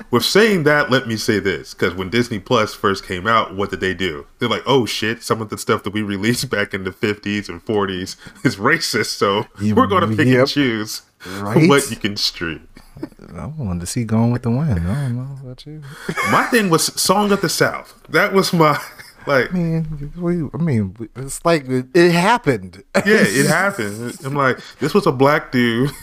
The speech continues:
Speaker 1: <laughs> just talking. Like, how is this racist? And then you watch it as an adult, you're like,
Speaker 2: Mm.
Speaker 1: "Oh my gosh."
Speaker 2: That's pretty
Speaker 1: But,
Speaker 2: bad.
Speaker 1: but those songs hit, though. Those, those songs
Speaker 2: <laughs>
Speaker 1: hit.
Speaker 2: It, it, it puts in perspective where we came from.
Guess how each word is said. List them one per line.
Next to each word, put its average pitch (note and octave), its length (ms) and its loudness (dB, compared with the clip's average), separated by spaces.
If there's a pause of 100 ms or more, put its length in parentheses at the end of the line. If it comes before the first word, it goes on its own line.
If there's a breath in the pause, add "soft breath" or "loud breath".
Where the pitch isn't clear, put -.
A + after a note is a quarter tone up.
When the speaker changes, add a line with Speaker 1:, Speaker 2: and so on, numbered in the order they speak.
Speaker 1:
<laughs> - 200 -20
just B2 220 -2
talking. G#3+ 440 2
Like, A#2+ 220 0
how A#3 260 0
is B3 100 -6
this B3 140 -6
racist? B3+ 500 -2
And A#2 80 -8
then C3 140 0
you B2+ 100 0
watch D3+ 260 2
it C3 60 2
as A#2+ 140 0
an A#2 60 -2
adult, A2 220 0
you're A#2+ 100 -2
like, F#2+ 220 -2 (420 soft breath)
Speaker 2:
Mm. G2+ 540 4
Speaker 1:
"Oh B2+ 320 2
my D2+ 360 -2 (360)
gosh." - 800 -2 (180)
Speaker 2:
That's G#2 240 -12
pretty G2 180 0
Speaker 1:
But, - 40 -12
Speaker 2:
bad. G2+ 260 -2 (300)
Speaker 1:
but A2 120 0
those G#2+ 180 0
songs F#3+ 300 2
hit, F#3 240 2
though. D#2 220 -8
Those, - 300 -8
those A#2 240 0
songs D3 260 4
Speaker 2:
<laughs> B2+ 80 4
Speaker 1:
hit. A#2 180 2 (1040 loud breath)
Speaker 2:
It, D#3 280 0 (320)
it, D3 120 0 (240)
it C3 160 0
puts - 240 0
in G#3 80 0
perspective D3 720 -2
where A#2+ 260 2
we A#2+ 120 -4
came A#2+ 260 -2
from. C3+ 240 0